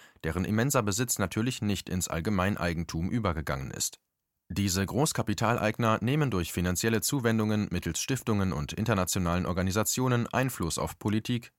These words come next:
Medien, Wissenschafts- und Gesundheitseinrichtungen. Das Weltwirtschaftsforum ist das Instrument zur Vernetzung dieser Kapitaleigner mit Staaten, die als Erfüllungsgehilfen einer globalen Umstrukturierung dienen.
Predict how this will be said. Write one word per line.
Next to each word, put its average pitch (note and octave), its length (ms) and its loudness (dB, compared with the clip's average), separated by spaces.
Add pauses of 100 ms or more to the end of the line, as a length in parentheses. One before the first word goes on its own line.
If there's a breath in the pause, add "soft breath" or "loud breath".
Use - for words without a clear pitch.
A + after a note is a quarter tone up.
(120)
Medien, G2+ 480 2 (280)
Wissenschafts- F#2+ 600 0
und E2+ 180 -4
Gesundheitseinrichtungen. D#2 1080 -2 (680 loud breath)
Das - 180 -4
Weltwirtschaftsforum A#2+ 880 2
ist A#2 120 -2
das B2 140 2
Instrument C3 640 0
zur F#2+ 160 -2
Vernetzung A2 560 2
dieser E2+ 240 0
Kapitaleigner G#2 800 0
mit A2 160 -2
Staaten, A#2+ 480 0 (320 loud breath)
die F2+ 100 0
als A2 140 0
Erfüllungsgehilfen G2 840 0
einer C#2+ 200 -2
globalen F2+ 480 2
Umstrukturierung D#2 880 -2
dienen. D2+ 300 -6